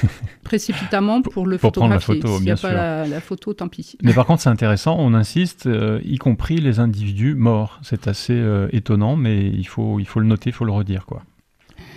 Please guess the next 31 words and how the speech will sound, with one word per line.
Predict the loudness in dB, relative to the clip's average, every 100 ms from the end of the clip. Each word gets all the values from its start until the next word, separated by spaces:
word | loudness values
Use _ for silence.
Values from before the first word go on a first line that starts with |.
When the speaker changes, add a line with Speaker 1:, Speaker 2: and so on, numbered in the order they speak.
| -20 -20 _
Speaker 2:
Oui, | 4 4 2
parce | -4 -4 -8
que, | -4
euh, | 0 2 2 2 0 0 0
ce | -2 -4
sont | -2 0
des | 0 0
indices | 0 0 0
de | 0
présence | 0 -2 0 -2 -2
de | -4
l'espèce. | -4 -6 -8 -6 -2
Speaker 1:
Mm, | -2 -2 -4
mm. | -4 -8 -6
Speaker 2:
Ils | -4 0
indiquent | 0 -2 -4
que | -4
des | -4 -2
individus | -2 -2 -4 0 0
peuvent | 2 -2
vivre | 0 2 2 0 -6
et | -6
se | -2
déplacer | 0 0 0 0 0
à | 0
cet | -2 -4
endroit. | -2 -2 -2 -4 _ _ -6
Ils | -4 -2
permettent | 0 0 2
d'estimer | 0 -2 -2 2 2
l'impact | 2 0 -2 -4 -20